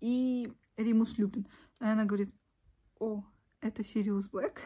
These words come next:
<laughs> Я такая: «Конечно, такой Сириус Блэк красивый». Вот. Но канонный тоже красивый. Дальше.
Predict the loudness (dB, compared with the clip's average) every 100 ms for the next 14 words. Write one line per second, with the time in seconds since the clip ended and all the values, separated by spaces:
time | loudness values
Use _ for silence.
0 | -16 4 8 8 8 6 4 0 2 2
1 | 0 -4 -4 -16 -16 -18 -20 _ -2 -2
2 | 2 2 2 -2 _ _ _ _ _ _
3 | _ _ _ -18 -6 -4 -2 -2 -2 -2
4 | -4 -10 -20 -8 -6 -6 -8 -12 -12 -18
5 | _ -20 -20 _ _ -14 -14 -20 -20 _
6 | -2 -2 -4 -6 -2 4 6 6 6 2
7 | 0 -4 -4 -8 -10 _ -20 -20 -20 -20
8 | _ -4 4 6 6 2 -10